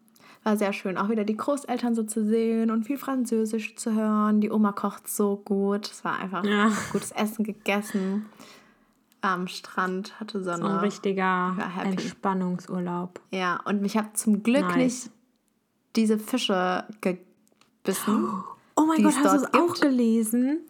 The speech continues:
Speaker 1: Weil die gibt's ja dort in der Gegend, das ist ja
Speaker 2: Ja,
Speaker 1: da.
Speaker 2: stimmt.
Speaker 1: Ja.
Speaker 2: Ah. Ja, ich hab's auch gelesen. Ich war wirklich
Speaker 1: Und
Speaker 2: so,
Speaker 1: da,
Speaker 2: oh,
Speaker 1: ja.
Speaker 2: Horror, Horror.
Speaker 1: Ja.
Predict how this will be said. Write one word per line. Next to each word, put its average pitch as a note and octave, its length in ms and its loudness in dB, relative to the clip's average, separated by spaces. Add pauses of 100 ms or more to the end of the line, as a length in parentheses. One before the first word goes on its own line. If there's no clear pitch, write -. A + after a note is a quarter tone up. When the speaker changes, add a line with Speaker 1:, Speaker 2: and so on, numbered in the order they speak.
(220)
Speaker 1:
Weil A3+ 140 2
die A3 100 0
gibt's D#4+ 240 -2
ja G#3+ 100 2
dort G3 240 2
in G3 100 -2
der F#3 120 2
Gegend, F#3 360 -2
das G3 140 -6
ist A3+ 160 2
ja C#4 80 6
Speaker 2:
Ja, C#4+ 60 6 (220)
Speaker 1:
da. G3+ 80 -4 (120)
Speaker 2:
stimmt. - 460 0 (160)
Speaker 1:
Ja. A#3+ 260 4 (1160)
Speaker 2:
Ah. A3+ 480 0 (760)
Ja, A3 220 0
ich G3 120 -2
hab's G#3+ 160 -4
auch G#3+ 240 -2
gelesen. F#3+ 420 0
Ich F#3 120 -4
war G#3 80 -2
wirklich A#3 320 2
Speaker 1:
Und G#3 80 0
Speaker 2:
so, G3 80 0
Speaker 1:
da, A#3+ 240 -2
Speaker 2:
oh, A3 220 2
Speaker 1:
ja. G#3 320 -2 (280)
Speaker 2:
Horror, F#3 440 2 (200)
Horror. G#3+ 280 4
Speaker 1:
Ja. F3+ 200 2